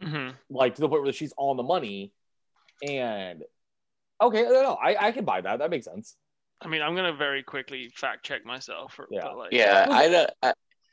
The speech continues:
Speaker 3: okay,
Speaker 2: dude.
Speaker 3: so it's an independent country or community, especially a democratic republic. An international association consisting of the U K together with states that were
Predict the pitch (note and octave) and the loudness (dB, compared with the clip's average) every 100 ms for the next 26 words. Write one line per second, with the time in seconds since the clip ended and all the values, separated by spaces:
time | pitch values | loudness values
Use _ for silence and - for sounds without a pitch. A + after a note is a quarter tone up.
0 | - C3+ B2 A2 A2+ C#3+ - C#3 A#2+ - | 2 6 10 8 8 8 8 6 4 2
1 | D3 F3 G#3 G3+ F3+ D3 - C3 C#3+ C3 | 2 6 6 4 0 0 0 2 4 2
2 | G#2 A2+ C#3 A2+ G2 F2 F2 F2+ - - | 2 0 0 0 -2 -4 -4 -4 -4 0
3 | A#2+ - A2+ G#2+ - G2 G2 - F#2 F2+ | 0 2 0 0 2 0 0 0 -2 -2
4 | F#2 - F2 - - _ _ _ - - | -6 -6 -8 -8 -20 _ _ _ -18 -18
5 | - - A2 A2 B2+ D3+ D3+ D3 - D3 | -18 0 0 2 4 6 6 6 6 4
6 | D3 A#2+ A2 A2 F#2 - F#2 F2+ F#2+ G#2+ | 4 4 2 0 -2 0 -4 -4 -6 -4
7 | G#2 G#2+ G2 F2+ F#2 F#2 B2 C3 C#3+ C#3+ | -2 -2 -2 -2 -4 -4 -4 2 2 2
8 | C3 C#3+ B2 F#2 D#2+ E2 F#2 - G#2 G#2 | -2 4 4 4 -2 -4 -8 -2 -2 0
9 | - C2 | -2 -4